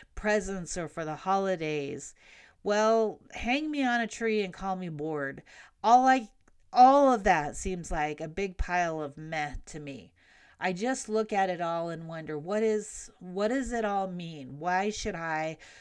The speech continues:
force myself to do something? And so a lot of days I sit.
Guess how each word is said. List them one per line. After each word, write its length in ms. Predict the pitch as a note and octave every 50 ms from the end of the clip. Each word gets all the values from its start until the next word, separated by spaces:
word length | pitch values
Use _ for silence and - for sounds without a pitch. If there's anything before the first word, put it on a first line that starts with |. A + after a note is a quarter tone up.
| - _ _
force 400 | - - G#3+ A3 A3 A3 - -
myself 480 | F3 E3+ D#3+ - - F3 D#3+ D3+ D3+ -
to 100 | - E3
do 200 | D3+ E3 E3 D#3+
something? 760 | D3+ - D#3+ C3 C3+ - - - - G#2 F#2 F2 F#2 - -
And 180 | - G#3 G#3+ G#3
so 540 | - - C#4 C4+ C4 C4 B3+ B3+ C4 B3 - - - - - - -
a 100 | - A#3+
lot 280 | C4 C4+ C4 C4+ C4+
of 140 | C#4+ C4 A3
days 580 | - A3+ A3 G#3+ G#3+ G3+ G#3 G#3 G3+ G3 - - -
I 540 | - F#3 F#3+ F#3 F#3 F#3 F3+ F3+ F3+ F3+ - - - -
sit. 480 | - - - - C#4 G3+ - - -